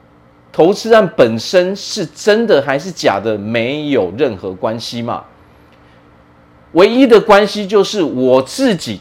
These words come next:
到底选择我要相信什么嘛。其实人生中所有的事情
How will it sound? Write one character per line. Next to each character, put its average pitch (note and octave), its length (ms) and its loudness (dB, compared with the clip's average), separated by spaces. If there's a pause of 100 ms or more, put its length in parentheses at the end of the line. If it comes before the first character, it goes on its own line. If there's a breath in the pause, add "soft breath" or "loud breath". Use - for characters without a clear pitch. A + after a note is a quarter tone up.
到 F#3 240 6
底 B2+ 220 -6
选 B2 420 0
择 G#2 300 -4 (100)
我 G#2+ 220 -6
要 C#3 180 4
相 C3 400 -2
信 B2 220 -10
什 F#2+ 160 -18
么 B1 120 -20
嘛。 C2+ 140 -20 (320 soft breath)
其 G3+ 160 -10
实 A3+ 180 -4
人 D#3+ 280 2
生 D#3+ 460 -2 (440)
中 D#3+ 280 0
所 D#3 240 -2
有 D#3 60 6
的 A#2 100 0
事 - 240 -8
情 G2 220 -10